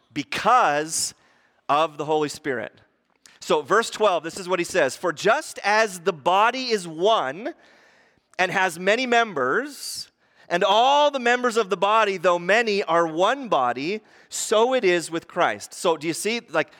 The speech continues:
here's the analogy. You as a human body, we would say, "Well, how many bodies do you have?" You have one body, right? But you are made up of fingers and toes and legs and arms and lungs and a brain and eyes and ears. And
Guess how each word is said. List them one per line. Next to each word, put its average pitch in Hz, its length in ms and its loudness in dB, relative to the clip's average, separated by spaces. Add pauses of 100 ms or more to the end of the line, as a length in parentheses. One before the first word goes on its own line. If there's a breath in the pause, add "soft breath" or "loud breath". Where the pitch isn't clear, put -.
(260 loud breath)
here's 226 280 -2
the 262 140 0
analogy. 196 680 -2 (400 soft breath)
You 254 420 0
as 226 160 0
a 220 40 -4
human 254 380 -4
body, 196 400 0
we 196 140 -4
would 196 140 -2
say, 202 140 0
"Well, 165 180 2
how 190 200 0
many 220 220 -4
bodies 180 400 0
do 190 120 -14
you 185 140 -6
have?" 175 300 0
You 175 120 -6
have 180 200 0
one 214 320 0
body, 190 400 0 (280 soft breath)
right? 196 320 0 (540 soft breath)
But 202 220 0
you 254 220 0
are 226 120 2
made 233 380 0
up 277 320 2
of 175 440 0 (120)
fingers 202 840 0
and 127 140 -12
toes 196 640 2
and 147 140 -6
legs 190 680 2
and 147 160 -6
arms 190 600 0
and 147 100 -6
lungs 190 560 0
and 151 100 -2
a 135 40 -8
brain 196 580 2
and 151 120 -4
eyes 196 520 2
and 160 120 -10
ears. 208 400 2
And 170 100 -8